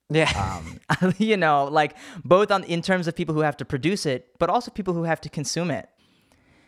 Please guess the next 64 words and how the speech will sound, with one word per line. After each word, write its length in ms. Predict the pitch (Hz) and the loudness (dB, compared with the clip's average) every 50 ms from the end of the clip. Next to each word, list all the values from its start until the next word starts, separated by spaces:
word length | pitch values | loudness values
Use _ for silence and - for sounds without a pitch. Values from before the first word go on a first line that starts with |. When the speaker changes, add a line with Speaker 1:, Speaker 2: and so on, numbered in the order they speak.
| _ _ | _ _
Speaker 2:
So 140 | - - 175 | 2 2 2
it's 100 | 185 180 | 2 2
just 140 | - 214 - | 0 -2 0
something 220 | 202 185 170 151 | 0 0 0 2
that 120 | 143 131 | 2 2
I'm 160 | 127 123 120 117 | 2 0 -2 -4
considering 500 | - 135 120 - - 127 117 117 113 113 | -4 -6 -6 -4 -4 -2 -2 -2 -2 -2
more 200 | 113 110 107 107 | -2 -2 -2 -4
and 80 | 107 | -4
more, 280 | 104 107 110 110 107 107 | -4 -4 -4 -4 -4 -4
like, 360 | 101 101 104 98 - - - _ _ | -4 -6 -8 -8 -10 -16 -20 _ _
just 200 | - - 151 - | -8 -6 -6 -4
how 200 | - - 147 143 | 0 0 2 2
to 140 | 143 - 147 | 0 -2 -6
deal 220 | 117 123 117 120 120 | -6 -4 -4 -2 -2
with 160 | 123 120 - | -4 -6 -6
this. 320 | 113 107 104 - - - - | -8 -8 -8 -10 -10 -6 -2
And 80 | 247 | -2
of 100 | 143 - | -2 0
course, 180 | - 180 160 - | 2 0 0 0
the 100 | - 143 | -2 -4
world 260 | 123 139 151 160 156 | -2 0 0 0 0
is 80 | 139 - | -4 -6
kind 220 | - 135 127 120 | -4 -4 -4 -4
of 180 | 110 - _ - | -4 -8 _ -8
pushing 320 | - 143 - - 127 120 | -6 -6 -4 -4 -4 -4
us 360 | 113 113 120 120 - - - - | -2 -4 -4 -6 -8 -12 -12 -10
in 160 | - 120 120 | -8 -6 -4
one 180 | 113 113 113 107 | -4 -4 -4 -6
way. 200 | 107 107 113 120 | -6 -6 -4 -4
And 100 | 123 120 | -4 -4
if, 160 | 117 - - | -6 -8 -10
if 140 | - 117 - | -14 -12 -8
we 60 | 139 | -6
wanna 180 | 120 123 120 117 | -4 -4 -4 -4
keep 220 | - - 127 117 | -6 -8 -10 -8
doing 180 | - 120 117 117 | -6 -6 -4 -4
what 80 | 110 - | -6 -6
we 100 | 87 110 | -6 -6
love, 320 | 101 101 104 113 117 113 | -6 -4 -6 -6 -6 -8
we, 120 | 120 117 | -8 -10
we 160 | 107 - 123 123 | -8 -8 -8 -6
have 280 | - - 117 107 - - | -4 -2 -4 -4 -4 -8
to 80 | 123 | -12
kind 260 | - - 120 110 104 | -10 -8 -8 -8 -8
of 120 | 104 107 - - 127 117 | -10 -12 -12 -12 -4 -2
get 140 | 143 151 | 0 0
on 180 | 143 139 135 131 | 2 0 -2 -2
board 340 | 110 131 123 123 127 143 156 | -2 -2 0 2 2 2 0
and, 140 | 160 143 131 | 0 0 -2
like 180 | 120 117 - | -2 -4 -4
you 60 | 131 | -6
said, 260 | 117 - - 113 120 135 | -6 -4 -4 -4 -2 -2
like, 240 | 147 139 - - | -4 -6 -6 -6
fulfill 320 | - - 123 - - 123 120 | -8 -8 -6 -4 -4 -4 -2
your 200 | 120 113 113 113 | -2 -4 -4 -4
role 260 | 104 110 101 98 120 | -4 -4 -4 -4 -4
in, 160 | 123 120 117 - | -4 -4 -6 -4
in 100 | 113 110 | -6 -6
the 60 | 107 | -4
best 200 | 113 113 104 - | -6 -8 -8 -8
way 80 | 101 | -8
you 120 | 95 101 104 | -8 -8 -10
can. 460 | - - 120 110 107 104 98 95 101 | -8 -8 -6 -6 -6 -6 -8 -10 -12